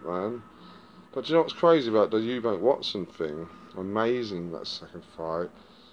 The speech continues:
Eubank, the fight was done, he was losing the fight, he'd just been knocked down, he thought, "Fuck it, I've got nothing to lose," got up, bang, just walked straight up to Watson and just hit him with his fucking uppercut right through the middle.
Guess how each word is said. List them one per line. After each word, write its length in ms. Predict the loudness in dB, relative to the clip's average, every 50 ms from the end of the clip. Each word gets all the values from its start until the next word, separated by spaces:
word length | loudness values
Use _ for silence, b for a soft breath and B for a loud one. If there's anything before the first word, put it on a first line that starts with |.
| B B B -12
Eubank, 440 | -10 -10 -6 -2 -2 -2 -2 -2 -6 -10 _ -16 -14 -14 -14 -14 _ _ _ -14
the 100 | -14 -10
fight 300 | -2 2 2 2 2 2
was 140 | -2 -6
done, 300 | 2 4 6 6 6 4
he 160 | 2 0 -2 -2
was 160 | -4 -4 -2
losing 400 | 0 2 2 2 0 -2 -4 -6
the 60 | -8
fight, 360 | -8 -2 0 2 2 2 0
he'd 100 | -2 -2
just 220 | -2 -4 -4 -4 -6
been 140 | -6 -4
knocked 220 | -4 -4 -4 -4 -4
down, 300 | -4 -2 -2 -4 -4 -6
he 60 | -8
thought, 240 | -10 -12 -14 -14 -14
"Fuck 340 | -14 -8 -6 -6 -6 -4 -6
it, 40 |
I've 140 | -8 -8 -6
got 120 | -6 -6 -6
nothing 320 | -6 -6 -6 -8 -8 -12
to 60 | -4
lose," 240 | -2 -2 -2 -2 -4
got 340 | -4 -2 -2 -2 0 0 0
up, 160 | 0 -2 -2 -6 _ _ _ _ _ _ _ _ _
bang, 380 | -2 -2 -2 -2 -4 -6 -10 -12
just 200 | -10 -10 -8 -8
walked 360 | -6 -4 -4 -4 -6 -8 -12
straight 460 | -14 -14 -4 -2 0 0 0 0 -4
up 100 | -8 -12 -12
to 100 | -10 -4
Watson 400 | -4 -4 -4 -4 -8 -8 -8 -8
and 100 | -8 -10
just 180 | -10 -12 -8
hit 240 | -6 -4 -6 -6 -8
him 100 | -12 -16
with 80 | -16 -16
his 120 | -16 -18
fucking 500 | -18 -18 _ -10 -10 -10 -10 _ -10 -10
uppercut 520 | -10 -10 -10 -12 -16 -14 -10 -10 -10 -6 -4
right 260 | -2 -2 -2 -2 -4
through 200 | -8 -8 -6 -6
the 60 | -6
middle. 440 | -6 -6 -6 -6 -6 -8 -8 -10